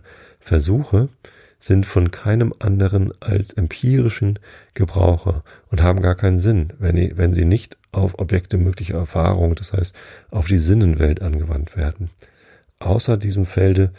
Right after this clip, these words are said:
sind sie bloß Titel zu Begriffen, die man einräumen, dadurch man aber auch nichts verstehen kann. Ist endlich drittens die Frage,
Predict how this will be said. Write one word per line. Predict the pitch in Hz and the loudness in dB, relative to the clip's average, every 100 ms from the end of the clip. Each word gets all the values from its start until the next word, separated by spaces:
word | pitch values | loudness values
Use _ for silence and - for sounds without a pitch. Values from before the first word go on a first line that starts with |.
| - - _ | -20 -20 _
sind | - 90 | -4 -4
sie | - | -2
bloß | 87 87 92 90 | -2 2 2 0
Titel | - 113 107 101 | -6 -4 0 0
zu | 101 101 | -2 -4
Begriffen, | 92 - 95 - 92 90 _ _ _ | -4 0 -2 2 0 0 _ _ _
die | 90 | 0
man | 82 - | 0 0
einräumen, | 92 95 104 110 107 107 110 - - - - | 0 0 0 0 0 2 -2 -4 -20 -20 -8
dadurch | - 87 90 92 | -2 0 0 0
man | 95 | 0
aber | 87 95 95 | 0 -2 -2
auch | 85 | -2
nichts | 101 95 - | -2 -4 -6
verstehen | 104 90 120 92 76 | -6 -2 2 2 0
kann. | - 82 95 _ _ _ - _ _ _ - | -10 -12 -14 _ _ _ -20 _ _ _ -12
Ist | - | -4
endlich | 98 87 - | -2 -2 0
drittens | 98 135 107 85 - | 0 0 0 -2 -2
die | 90 | -8
Frage, | - 82 82 85 87 | -4 -2 0 2 0